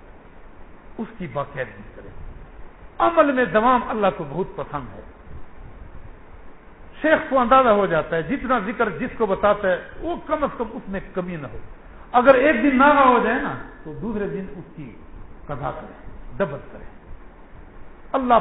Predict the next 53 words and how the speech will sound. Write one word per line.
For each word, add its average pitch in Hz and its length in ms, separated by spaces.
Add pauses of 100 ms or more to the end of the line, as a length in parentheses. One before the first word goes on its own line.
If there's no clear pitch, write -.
پاک 226 240
کو 190 80
وہ 208 200
عمل 196 260
پسند 190 300
ہے 196 60
جس 156 240
میں 156 200
دوام 202 360
ہو 190 100 (400)
تھوڑا۔ - 240 (680)
قرآن 311 340
کی 294 160
تلاوت 269 340
بے 208 220
شک 254 220
ایک 247 300
پاؤ 202 140
کریں، 147 240 (140)
ویسے 123 240
تو 170 180
کم 208 140
از 185 100
کم 196 160 (460)
نادرہ 190 360
خان 214 200
کو 208 60
ایک 208 260
پارہ 208 260
کرنا 226 340
چاہیے، 240 160 (540)
لیکن 277 400
اگر 262 180
ہمیں 247 280
مصروفیات 214 720
ہیں، 202 120
کم 220 140
از 208 140
کم 185 200
ایک 196 300
پاؤ 160 160
کریں، 156 320
لیکن 127 300
روزانہ 160 300
کریں۔ - 200 (360)
تہجد 262 460
کی 262 80
نفلیں 254 280
بے 214 140
شک 196 300
دو 294 100
رکعت 208 340
پڑھیں، 139 160